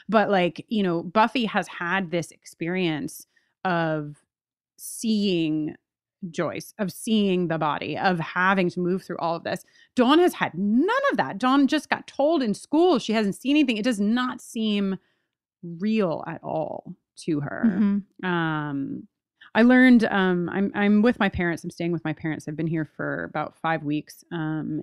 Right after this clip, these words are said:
Speaker 1: and my dad lost his mom, um, at the same age, actually, as Buffy.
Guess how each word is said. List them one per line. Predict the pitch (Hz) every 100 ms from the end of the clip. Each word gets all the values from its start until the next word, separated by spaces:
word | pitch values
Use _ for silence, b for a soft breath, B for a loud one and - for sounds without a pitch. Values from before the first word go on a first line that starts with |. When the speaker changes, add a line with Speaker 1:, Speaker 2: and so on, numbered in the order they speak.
| -
Speaker 1:
and | 175 165 160 151 139 - - -
my | 220
dad | 214 226 247 269
lost | 202 180
his | 185 170
mom, | 165 156 156 151 151 - 175
um, | 156 151 143 95 - - 294
at | 165 165 _ -
the |
same | 165 - 196
age, | 190 156 156
actually, | 151 165 160
as | 160 156
Buffy. | - - - 170